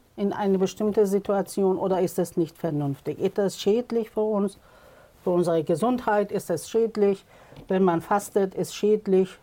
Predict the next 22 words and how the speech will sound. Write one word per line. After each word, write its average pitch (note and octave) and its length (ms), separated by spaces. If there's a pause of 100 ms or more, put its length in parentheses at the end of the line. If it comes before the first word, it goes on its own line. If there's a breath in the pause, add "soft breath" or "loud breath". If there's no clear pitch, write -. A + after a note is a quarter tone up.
(140)
dann F#3 260
darf G#3+ 500
ich - 300
nicht F3 300
fasten, E3 580
weil F3 160
das F3 200
nicht F#3+ 180
vernünftig G3+ 640
ist. - 320
Und F3 260 (580 loud breath)
das A3+ 200
ist B3+ 180
so A#3+ 180
wie A3+ 120
rote A#3+ 480
Faden G#3+ 580 (1300 soft breath)
in C#4+ 260
der, A#3 360 (800)
äh, F#3+ 220 (120)
in A3+ 200
der G3 600